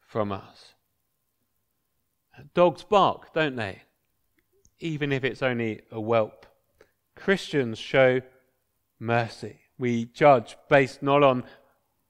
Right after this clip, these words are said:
partiality and appearance and favoritism, on what we think is best.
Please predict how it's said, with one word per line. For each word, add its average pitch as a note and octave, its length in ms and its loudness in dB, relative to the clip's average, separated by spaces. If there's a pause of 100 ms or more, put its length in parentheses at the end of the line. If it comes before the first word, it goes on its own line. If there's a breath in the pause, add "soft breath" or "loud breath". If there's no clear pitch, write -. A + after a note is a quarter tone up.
partiality D3+ 880 4
and G#2+ 180 -8 (280 soft breath)
appearance C3+ 800 2
and G#2+ 160 -6
favoritism, B2+ 800 0
on D#3 160 2
what E3 160 2
we C3 280 -10
think D#3 300 0
is B2+ 200 -6 (360 soft breath)
best. - 720 -2